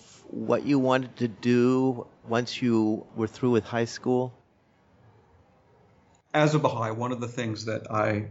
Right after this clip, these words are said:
Speaker 2: accept is, is the Baha'i teaching that we have a purpose here in life. We are endowed with souls as human beings, and our souls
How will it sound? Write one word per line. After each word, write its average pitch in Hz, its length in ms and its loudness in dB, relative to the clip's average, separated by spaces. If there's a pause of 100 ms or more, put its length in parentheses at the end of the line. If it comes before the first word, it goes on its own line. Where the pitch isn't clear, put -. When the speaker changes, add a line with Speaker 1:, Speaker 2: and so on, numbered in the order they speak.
Speaker 2:
accept - 640 2
is, 107 420 -2
is 117 160 -2
the 117 80 0
Baha'i 110 300 4
teaching 104 720 2
that 107 540 4 (240)
we 143 120 8
have 156 160 6
a 147 40 6
purpose 131 380 2
here 101 160 2
in 87 140 0
life. 87 400 -6 (480)
We 117 120 4
are 131 160 8
endowed 123 460 4 (140)
with 110 180 -2
souls 135 720 2 (560)
as 107 180 -2
human 113 280 2
beings, 120 360 2
and 113 160 2
our 107 140 4
souls 123 760 4